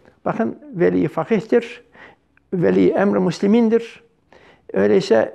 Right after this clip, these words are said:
e, Allah'a itaat ediniz, Resulüne itaat ediniz, sizden olan emir sahiplerine itaat ediniz" ayetindeki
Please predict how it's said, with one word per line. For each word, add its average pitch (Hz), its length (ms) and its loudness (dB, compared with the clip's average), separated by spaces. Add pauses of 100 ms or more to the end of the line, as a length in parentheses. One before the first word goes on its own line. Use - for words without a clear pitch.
e, 165 260 0 (500)
Allah'a 196 300 0
itaat 185 360 -2
ediniz, 139 440 -4
Resulüne 180 420 0
itaat 180 320 -2
ediniz, 147 460 -4 (280)
sizden 208 380 0
olan 156 320 0
emir 196 180 0
sahiplerine 135 520 -2
itaat - 360 -2
ediniz" 165 440 -2 (100)
ayetindeki 151 920 -2